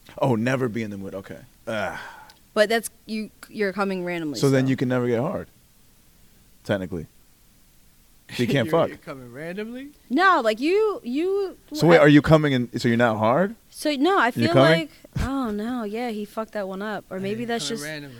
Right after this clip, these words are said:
Speaker 2: but that just, okay, so
Speaker 3: <laughs>
Speaker 2: for me. <laughs>
Speaker 1: Or just,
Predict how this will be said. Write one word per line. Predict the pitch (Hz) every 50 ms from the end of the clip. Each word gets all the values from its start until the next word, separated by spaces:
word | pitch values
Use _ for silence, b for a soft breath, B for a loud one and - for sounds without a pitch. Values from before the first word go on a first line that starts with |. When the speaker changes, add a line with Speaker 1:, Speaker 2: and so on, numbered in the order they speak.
| - -
Speaker 2:
but | - 208 208
that | 226 220 226 226
just, | - 240 233 - -
okay, | - 233 - 254 247 240
so | - - 240 233 233 220
Speaker 3:
<laughs> |
Speaker 2:
for | 185 175 - -
me. | 247 240 247 - - 370 339 240 247 233 233 254 277 269 - 349 320
<laughs> | 302 - -
Speaker 1:
Or | - 160 175
just, | 180 160 185 170 -